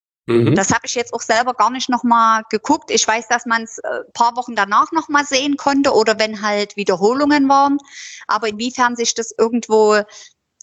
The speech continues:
Speaker 2: speichert, das kann ich nicht sagen.
Speaker 1: Mhm. Und, ähm, hast du darauf irgendwie jemals, äh, Reaktion bekommen?
Speaker 2: Oh ja, ganz, ganz viele. Also das war schon, als ich an dem, an dem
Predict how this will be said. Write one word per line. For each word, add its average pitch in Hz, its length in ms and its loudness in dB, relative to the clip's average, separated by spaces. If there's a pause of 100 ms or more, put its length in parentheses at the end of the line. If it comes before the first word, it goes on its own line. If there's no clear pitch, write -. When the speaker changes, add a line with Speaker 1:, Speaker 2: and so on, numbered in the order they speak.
(140)
Speaker 2:
speichert, 277 800 0 (640)
das 220 240 -2
kann 220 200 0
ich 226 160 -2
nicht 220 160 0
sagen. 185 340 0 (380)
Speaker 1:
Mhm. 95 380 2 (240)
Und, 107 300 0
ähm, 101 240 2
hast 110 160 -2
du - 40 2
darauf 110 520 0
irgendwie 113 720 -2
jemals, 110 520 2
äh, 110 60 2
Reaktion 107 680 0
bekommen? 180 440 -4 (500)
Speaker 2:
Oh 208 120 0
ja, 190 180 2
ganz, 196 300 -2
ganz 196 200 -2
viele. 202 380 0 (520)
Also 214 220 -4
das 226 180 -4
war 226 160 2
schon, 254 240 -4
als 226 280 0
ich 233 300 -2
an 247 160 -4
dem, 254 340 -8
an 220 180 -4
dem 220 220 -4